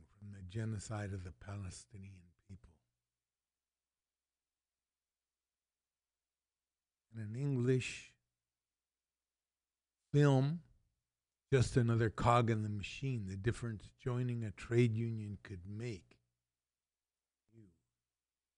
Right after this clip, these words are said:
Everything you know about Thanksgiving is wrong, thanks to Francesca Ramsey. And the real Thanksgiving, according to the business.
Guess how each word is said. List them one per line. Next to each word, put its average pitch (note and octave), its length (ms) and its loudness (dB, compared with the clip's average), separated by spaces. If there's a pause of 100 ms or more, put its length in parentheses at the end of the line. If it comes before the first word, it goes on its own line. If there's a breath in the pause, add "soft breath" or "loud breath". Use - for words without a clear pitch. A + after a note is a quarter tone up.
(1200)
Everything D#3 400 8
you D3 120 8
know D3 180 10
about C3+ 360 10
Thanksgiving C#3+ 680 4
is A2 220 2
wrong, C#3 520 4
thanks C3 640 -4
to A2+ 160 -6 (100)
Francesca A#2+ 800 -14
Ramsey. C#3 920 -6 (1700)
And A#2+ 160 -2
the A#2+ 120 0
real D#3+ 320 6
Thanksgiving, G2 1000 -4 (500)
according G#2+ 440 -4
to G#2 100 -8
the F#2+ 140 -10
business. G2+ 480 -10